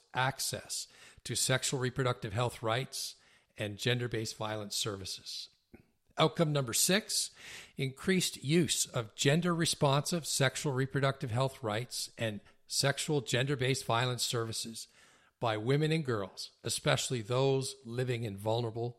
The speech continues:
situations. And finally, outcome number seven, increased realization of sexual and reproductive health and rights of women and girls in South Sudan. Now, we're going to look at three outcomes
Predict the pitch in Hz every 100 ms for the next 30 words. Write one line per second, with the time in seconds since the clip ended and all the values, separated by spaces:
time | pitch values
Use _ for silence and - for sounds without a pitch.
0 | _ - - - 123 113 107 - - -
1 | - - - 113 - 147 165 170 180 -
2 | - 131 - 127 120 107 - 143 143 190
3 | 208 _ _ _ - 143 131 - 175 208
4 | - - - - 117 127 160 156 156 156
5 | 110 131 131 - - - _ - - 113
6 | 107 - 151 - - 160 123 117 131 143
7 | 131 - 147 117 110 - - - - -
8 | 120 165 135 107 110 - - - 135 117
9 | 113 110 110 104 107 117 113 107 107 -
10 | _ _ - 104 - - 110 - - 107
11 | 104 92 - _ _ _ _ _ _ _
12 | _ _ _ _ _ - - - 151 143
13 | 120 - - - _ _ _ _ 147 139
14 | 143 139 147 147 - - 202 233 147 143
15 | 147 131 143 143 -